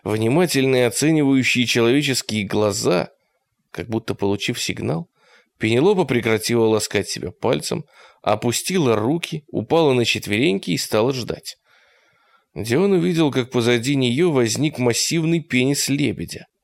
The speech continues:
Пенелопа выгнула спину, подставив лебедю свои ягодицы,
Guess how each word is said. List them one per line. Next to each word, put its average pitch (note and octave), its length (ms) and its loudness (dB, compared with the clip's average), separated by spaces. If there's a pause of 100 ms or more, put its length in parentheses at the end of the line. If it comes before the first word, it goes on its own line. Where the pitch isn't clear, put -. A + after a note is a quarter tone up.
(220)
Пенелопа C3 520 0
выгнула B2+ 460 2
спину, C#3+ 500 -2
подставив B2 600 0
лебедю A#2 440 0
свои A#2 300 0
ягодицы, B2+ 720 -4